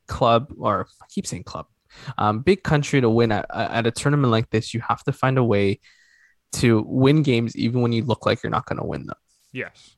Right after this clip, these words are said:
Speaker 2: absolutely.
Speaker 1: Um, and it's a true testament to the youth and the experienced group of guys that they have, as well as Roberto Mancini. It,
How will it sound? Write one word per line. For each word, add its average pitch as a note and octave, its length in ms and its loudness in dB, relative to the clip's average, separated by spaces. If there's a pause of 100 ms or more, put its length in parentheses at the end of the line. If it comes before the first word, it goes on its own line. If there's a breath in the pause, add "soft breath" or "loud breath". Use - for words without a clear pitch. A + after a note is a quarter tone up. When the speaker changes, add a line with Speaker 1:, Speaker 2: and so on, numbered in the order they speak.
Speaker 2:
absolutely. - 480 -14 (120)
Speaker 1:
Um, A#2 540 4 (180)
and A#2 440 2 (160)
it's - 300 -2
a C#3 60 2
true - 280 0
testament A#2+ 640 0
to A2 680 2 (180)
the A#2+ 300 2
youth A2+ 540 -2 (100)
and G#2+ 240 -2
the G#2 240 0
experienced - 800 -4
group - 260 -8
of - 140 -14
guys - 240 -6
that - 140 -12
they - 80 -10
have, B2 260 -4
as C#3+ 140 0
well D#3+ 140 6
as D3+ 120 4
Roberto D3+ 340 4
Mancini. C#3 500 2
It, - 280 -2